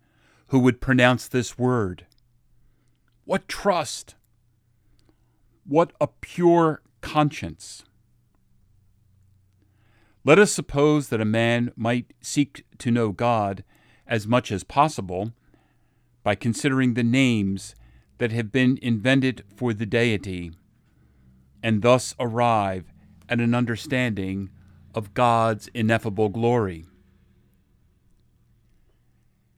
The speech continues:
That man would learn that whatever the divine nature is in itself,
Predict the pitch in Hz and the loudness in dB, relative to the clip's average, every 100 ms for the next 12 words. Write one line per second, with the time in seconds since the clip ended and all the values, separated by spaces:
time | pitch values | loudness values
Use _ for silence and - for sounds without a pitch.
0 | _ _ _ _ _ _ - 208 - 123 | _ _ _ _ _ _ -2 -2 2 2
1 | 110 104 101 98 113 120 120 113 110 107 | 2 2 -2 -2 0 2 2 2 0 -2
2 | - _ _ _ _ _ _ _ _ - | -8 _ _ _ _ _ _ _ _ -2
3 | 107 117 151 175 127 98 110 113 110 107 | 4 6 6 4 0 0 2 2 2 2
4 | 117 - 104 98 113 113 113 104 - 92 | 0 -4 -8 -6 -4 -2 -2 -4 -8 -8
5 | 87 - 127 107 87 _ | -8 -4 -2 -2 -6 _